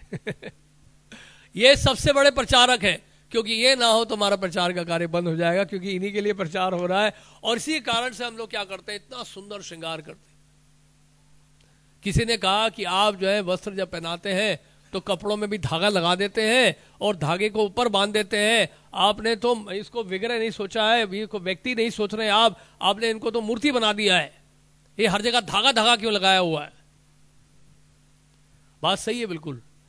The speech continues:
सिद्धांतिक दृष्टि से इसमें कोई त्रुटि नहीं है, बिल्कुल सही बोला जिसने भी बोला है। लेकिन देखिए, इसलिए प्रभुपाल ने क्या बताया, जानते क्या बोला? प्रभुपाल ने कहा कि "The mood of the acharyas may differ,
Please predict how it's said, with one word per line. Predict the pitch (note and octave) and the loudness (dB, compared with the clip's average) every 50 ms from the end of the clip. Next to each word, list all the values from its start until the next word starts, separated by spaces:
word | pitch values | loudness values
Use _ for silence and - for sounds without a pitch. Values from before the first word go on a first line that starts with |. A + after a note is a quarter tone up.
| _ _ _ | _ _ _
सिद्धांतिक | - - G#3 F3 F3 E3+ G#3 G#3+ A3+ A3+ G3 | -12 -12 -10 -8 -6 -6 -6 -6 -8 -10 -10
दृष्टि | G#3 F#3 - - G#3+ | -10 -10 -8 -10 -10
से | E3 - B3+ | -6 -4 -4
इसमें | B3+ G#3+ A#3 G#3+ | -4 -4 -6 -10
कोई | - - A#3+ B3+ C4 | -8 -4 -4 -2 -2
त्रुटि | - B3 A3+ A#3 B3 | -2 -6 -6 -6 -4
नहीं | A#3+ B3 B3 | -4 -2 0
है, | B3 A#3 G#3 E3 C3+ - - | 2 2 2 2 -2 -2 -6
बिल्कुल | G3+ A3+ A3 C4 | -6 -6 -4 -8
सही | - - A3+ B3 | -4 -2 -2 -2
बोला | B3 A3+ A#3+ A#3+ A#3+ | 0 -2 0 0 0
जिसने | A3 G#3 E3 A3+ A3+ | -2 -2 -4 -2 -2
भी | A3+ | -2
बोला | G#3 G3 F#3+ F#3+ F3+ D#3 | -2 -2 -2 0 0 0
है। | A#2+ A2 _ _ _ _ _ _ _ _ _ _ _ _ - | -2 -4 _ _ _ _ _ _ _ _ _ _ _ _ -10
लेकिन | D#3 G#3 A#3 G#3+ A3 F#3+ | -4 -2 -2 -2 -4 -8
देखिए, | G3 G3+ - - C4 B3+ G#3 F#3 G3+ A3 | -8 -8 -8 -6 -6 -4 -2 -2 -2 -4
इसलिए | A#3 A3+ F3+ - - A#3+ A#3 A3 F#3+ F#3+ A3 | -6 -8 -12 -12 -8 -6 -2 -2 0 -2 -2
प्रभुपाल | G#3 - F#3 F3+ F#3 F3+ G#3 G3+ G3+ | -6 -6 -6 -6 -6 -4 -6 -8 -8
ने | G3+ | -8
क्या | F3 - G3 F#3+ | -8 -8 -8 -8
बताया, | F#3 F#3 F3 G3+ G#3 | -8 -10 -10 -10 -10
जानते | G3+ F3 F3 F3 E3 F3 E3+ | -10 -10 -12 -12 -12 -14 -14
क्या | E3 F#3 E3+ | -10 -10 -10
बोला? | E3 E3 D3+ C#3 B2+ A#2 _ _ _ _ _ - _ _ _ _ - | -8 -6 -6 -8 -8 -10 _ _ _ _ _ -20 _ _ _ _ -6
प्रभुपाल | - F#3 G3+ G3 G#3 G#3+ G#3 | -4 -2 -2 -2 -2 -4 -2
ने | G#3 G#3 | -2 -6
कहा | F#3+ G3+ F3+ E3 E3 G3 A3 A3 G#3 - _ _ _ _ _ _ _ _ _ _ | -6 -4 -4 -4 -2 -2 -4 -4 -6 -10 _ _ _ _ _ _ _ _ _ _
कि | - F3+ | -10 -8
"The | D#3+ E3 D#3+ | -6 -6 -8
mood | D#3+ F3 G#3+ B3 C4 B3+ - - F#3+ | -6 -6 -4 -4 -2 -4 -4 -2 -2
of | F3+ F3+ | -2 -2
the | G3 F#3 | -2 0
acharyas | F3+ E3+ D#3+ - - F3 E3+ E3+ E3+ F3 F3 F3 F3 - - F3 | 0 0 0 2 2 2 2 4 4 4 2 2 2 0 -2 -2
may | D#3 D#3 D#3 D#3 | -2 0 2 0
differ, | C#3+ - - D3 C#3+ C3 | 0 0 4 4 4 4